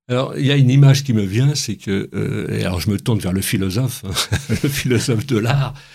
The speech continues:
c'est que, au fond, euh, Genia, elle peut être paradigmatique,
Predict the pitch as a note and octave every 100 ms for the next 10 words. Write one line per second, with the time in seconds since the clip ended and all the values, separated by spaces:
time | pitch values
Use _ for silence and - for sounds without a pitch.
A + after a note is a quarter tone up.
0 | - _ _ _ _ - - C3 - A#2+
1 | A#2 C3+ C#3 E3+ F3+ D3+ A#2 G#2+ G#2+ G#2+
2 | F#2+ B2+ C#3 D3+ - B2+ A#2 - C#3 C#3
3 | A2 A2 G#2 G2 - C3 C#3